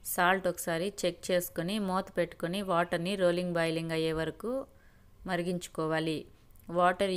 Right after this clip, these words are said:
ఈ విధంగా బాయిల్ అవుతున్నప్పుడు ఇప్పుడు ఇందులోకి ముందుగా ఫ్రై చేసి పెట్టుకున్న సేమియాని వేసుకోవాలి. సేమియాని వేసుకొని మంటని మీడియం ఫ్లేమ్లో పెట్టుకొని బాగా కలుపుకోవాలి.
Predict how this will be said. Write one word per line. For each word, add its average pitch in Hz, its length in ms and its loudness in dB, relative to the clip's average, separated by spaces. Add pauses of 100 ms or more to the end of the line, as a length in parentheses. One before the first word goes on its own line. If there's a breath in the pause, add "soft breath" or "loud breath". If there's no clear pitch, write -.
ఈ 175 40 0 (100)
విధంగా 180 340 0 (120)
బాయిల్ 165 340 4
అవుతున్నప్పుడు 156 600 -2 (120)
ఇప్పుడు 165 240 -2
ఇందులోకి 160 460 0 (680 soft breath)
ముందుగా 190 280 0 (100)
ఫ్రై 170 120 4 (140)
చేసి 180 240 2
పెట్టుకున్న 165 380 -2 (180)
సేమియాని 175 540 0
వేసుకోవాలి. 156 680 0 (1300 loud breath)
సేమియాని 185 540 2
వేసుకొని 165 500 -2 (160)
మంటని 175 420 -2
మీడియం 175 400 0
ఫ్లేమ్లో 160 420 -2
పెట్టుకొని 160 460 -2 (1120 soft breath)
బాగా 180 240 2 (100)
కలుపుకోవాలి. 156 720 0